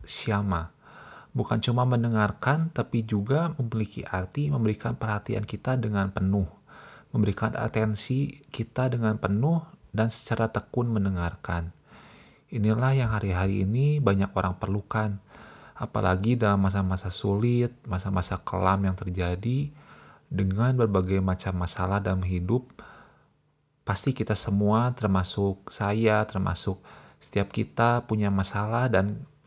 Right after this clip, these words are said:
kita semua pun sama dalam posisi perlu ada orang yang mau mendengarkan kita dengan seksama,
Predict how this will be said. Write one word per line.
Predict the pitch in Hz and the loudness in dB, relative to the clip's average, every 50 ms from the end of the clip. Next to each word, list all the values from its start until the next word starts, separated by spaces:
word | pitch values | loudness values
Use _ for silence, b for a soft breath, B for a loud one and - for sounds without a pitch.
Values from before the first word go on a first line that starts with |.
| _ | _
kita | - - - 123 | -12 -8 -6 -4
semua | - - 120 123 123 120 - | -4 -2 -2 0 0 0 2
pun | - 147 147 147 143 143 - | 2 2 2 4 2 0 -2
sama | - - - 107 104 110 107 101 - - - B B B B | -6 -4 -4 -2 0 0 0 -2 -2 -4 -10 B B B B
dalam | _ - 110 107 104 101 - | _ -4 -2 -2 -2 -2 -2
posisi | 101 98 - 104 - - 143 143 143 | -4 -2 -2 -2 -2 0 -2 -2 -2
perlu | - - 101 104 110 113 - | 0 0 2 2 2 2 0
ada | - 104 98 107 | 0 -2 -2 0
orang | 98 95 95 95 98 98 95 | 0 2 2 2 2 4 2
yang | 95 | 2
mau | 98 95 | 2 2
mendengarkan | 92 95 92 92 98 95 90 87 - - 87 90 92 | 2 2 2 0 0 0 -2 -4 -2 -2 -2 -2 -2
kita | 95 - 92 - - - 98 101 | -4 -6 -10 -8 -2 -2 -2 0
dengan | 101 98 95 87 87 | 0 -2 -2 -2 -4
seksama, | - - - - - 101 104 110 113 110 104 101 98 98 98 98 98 | -6 -8 -10 -6 -4 -4 -4 -2 -2 -2 0 2 2 2 2 0 -2